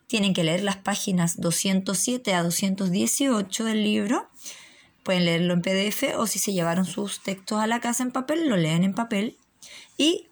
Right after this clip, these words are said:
son tres estrategias las que deberán desarrollar. Las tres estrategias van a lograr que ustedes desarrollen las capacidades de determinar y reconocer. Éxito en el desarrollo de la guía. Les recuerdo que se desarrolla en el cuaderno,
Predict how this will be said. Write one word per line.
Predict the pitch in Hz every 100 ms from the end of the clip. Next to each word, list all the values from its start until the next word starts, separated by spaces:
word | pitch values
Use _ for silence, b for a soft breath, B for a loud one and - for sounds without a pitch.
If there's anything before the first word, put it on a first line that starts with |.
| _ -
son | - 202 190
tres | 247 311 277
estrategias | - 208 - 208 -
las | 220 220
que | -
deberán | 185 151 156 180
desarrollar. | 190 185 170 151 - - B B B B
Las | - 175
tres | - 190 247
estrategias | 240 - 285 233 240 277 -
van | 180 180 202
a | 208
lograr | 190 165 170 233 - B B -
que | 196
ustedes | - 247 285
desarrollen | 269 - 196 208 226 233
las | 220
capacidades | - 185 180 - 175 - 185 175
de | 170 165
determinar | 165 160 160 156 156 160 233 - - _
y | - 165
reconocer. | 151 196 220 202 190 - - - - _ B B B B B B B _ -
Éxito | 226 - 196 190
en | 185
el | 175
desarrollo | 170 170 175 175
de | 160
la | 143
guía. | 139 165 220 302 403
Les | 190
recuerdo | 170 156 185 196
que | 202
se | 185 -
desarrolla | 175 - 170 180 185 -
en | 226 240
el | 247
cuaderno, | - 180 165 156 165 196 -